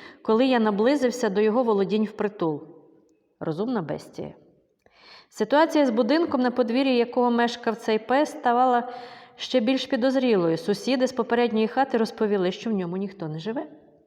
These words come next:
"А як же псина?" подумав я. "Значить, хтось таки живе, хтось же його годує". Але на мій безцеремонний гучний стук у ворота й заклики ніхто, окрім собаки, не озвався.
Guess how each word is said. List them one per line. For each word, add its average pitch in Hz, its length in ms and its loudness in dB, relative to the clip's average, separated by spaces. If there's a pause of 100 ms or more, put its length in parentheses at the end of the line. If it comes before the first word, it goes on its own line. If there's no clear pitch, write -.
(720)
"А 208 60 0
як 262 200 4
же 294 80 0
псина?" 226 400 -4 (500)
подумав 170 380 -8
я. 165 240 -10 (920)
"Значить, 214 440 -2
хтось 226 260 0
таки 269 300 -2
живе, 240 380 0 (100)
хтось 226 280 2
же 165 140 -2
його 180 220 0
годує". 180 520 0 (1080)
Але 175 220 0
на 185 100 0
мій 269 180 0
безцеремонний 226 1000 0
гучний 226 380 0
стук 247 400 -2
у 196 60 0
ворота 214 440 0
й 220 60 2
заклики 269 680 0 (240)
ніхто, 220 400 2
окрім 226 320 2
собаки, 226 500 -4
не 220 140 -2
озвався. 151 540 -10